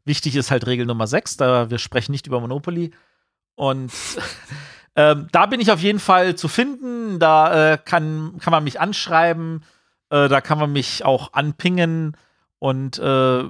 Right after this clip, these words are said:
ansonsten, äh, ich, ja, ich bin auch im, im, im, natürlich bei euch im Discord, also das ist ja wohl klar.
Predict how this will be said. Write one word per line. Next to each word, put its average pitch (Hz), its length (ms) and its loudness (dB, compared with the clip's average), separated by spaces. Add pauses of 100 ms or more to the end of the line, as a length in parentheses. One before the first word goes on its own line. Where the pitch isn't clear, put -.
ansonsten, 135 960 -4
äh, 151 500 -16
ich, - 480 -16 (1300)
ja, - 120 -4
ich - 120 -8
bin 139 140 -2
auch 135 200 2
im, 123 240 -2
im, 135 200 -2
im, 143 300 -4
natürlich 143 440 -2
bei 131 100 0
euch 170 180 0
im 127 100 -4
Discord, 107 600 -4
also 107 480 -6
das - 160 -14
ist - 180 -12
ja 107 120 -4
wohl 101 200 -6
klar. 92 460 -6